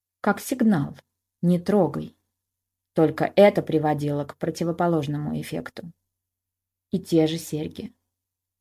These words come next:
Роман подумал о том, как ему их вчера не хватало. Наконец, Даша подняла на него взгляд. «Предлагаю кое-что прояснить в наших с вами отношениях».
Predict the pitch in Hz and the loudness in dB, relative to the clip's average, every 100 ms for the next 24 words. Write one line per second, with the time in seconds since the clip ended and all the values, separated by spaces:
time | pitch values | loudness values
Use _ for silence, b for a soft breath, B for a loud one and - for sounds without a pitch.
0 | _ - 180 165 156 151 160 156 156 147 | _ 0 2 4 2 2 0 0 0 0
1 | 151 151 165 156 151 - _ 196 160 - | -2 -2 -2 -2 -6 -14 _ 0 0 -2
2 | 165 151 147 - - - 147 143 139 - | -4 -2 -4 -8 -6 -4 -2 -2 -4 -8
3 | 151 147 156 160 165 _ _ _ _ _ | -8 -6 -8 -10 -16 _ _ _ _ _
4 | _ _ _ _ _ _ _ _ _ _ | _ _ _ _ _ _ _ _ _ _
5 | _ _ _ _ _ _ _ - 190 196 | _ _ _ _ _ _ _ 0 4 6
6 | 180 180 196 214 - - 185 175 170 180 | 6 4 4 2 -4 -10 2 4 4 2
7 | 175 170 175 170 156 160 165 160 156 156 | -2 0 2 2 2 0 -2 -2 -6 -6
8 | 160 160 - - _ _ _ _ _ _ | -6 -6 -8 -18 _ _ _ _ _ _
9 | _ _ _ _ _ _ _ _ _ _ | _ _ _ _ _ _ _ _ _ _
10 | _ _ _ _ - 208 202 202 202 202 | _ _ _ _ 0 4 8 8 8 8
11 | 196 202 202 196 202 - 196 190 240 254 | 6 4 0 0 -4 0 0 4 6 6
12 | 208 185 190 - - 196 185 180 - 185 | 6 2 0 -2 -8 -4 -2 -2 -4 -4
13 | 196 196 - 151 143 156 - | -2 -4 -4 -4 -4 -6 -12